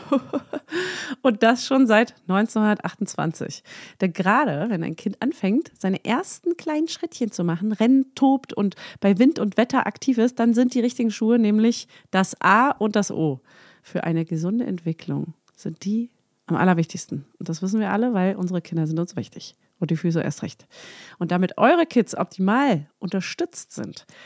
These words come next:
können sie ihre ersten Schritte mit den Lauflernschuhen von Elefanten machen.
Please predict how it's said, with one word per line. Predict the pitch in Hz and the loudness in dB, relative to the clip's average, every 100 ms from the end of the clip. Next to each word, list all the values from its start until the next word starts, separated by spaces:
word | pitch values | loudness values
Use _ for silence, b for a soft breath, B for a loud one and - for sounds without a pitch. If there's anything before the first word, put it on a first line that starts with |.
| B | B
können | - 226 302 | 0 4 4
sie | 294 | 4
ihre | 185 - | -2 -4
ersten | 160 175 - 220 | -4 -4 -4 -8
Schritte | - 156 - 185 262 | -6 -8 -6 -4 -4
mit | - 208 - | 0 -2 0
den | 294 | 0
Lauflernschuhen | 233 160 165 - 180 185 - 190 202 | 2 2 0 0 0 0 -4 -4 -2
von | 233 - 185 233 | -4 -4 -2 -4
Elefanten | - 170 202 - 254 311 - 147 143 | -4 -2 -2 -2 -2 -2 -2 -4 -2
machen. | 135 139 - | -4 -6 -10